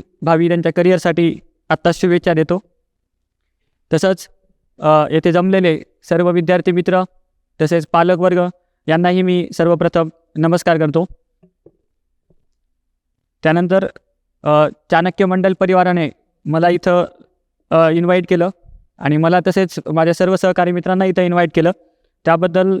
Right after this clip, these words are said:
चाणक्य मंडल परिवाराचे मी सर्वप्रथम आभार मानतो. त्यानंतर, अ, आता मा-,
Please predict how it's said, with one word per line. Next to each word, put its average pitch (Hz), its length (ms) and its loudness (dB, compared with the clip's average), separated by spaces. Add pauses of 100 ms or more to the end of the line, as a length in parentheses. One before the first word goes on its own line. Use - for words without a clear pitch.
(140)
चाणक्य 175 320 0
मंडल 185 240 0
परिवाराचे 175 460 0
मी 180 140 0
सर्वप्रथम 185 560 0 (220)
आभार 165 260 2
मानतो. 170 320 -2 (1120)
त्यानंतर, 151 280 0 (1080)
अ, 147 80 -2 (960)
आता 147 100 -2
मा-, 160 220 2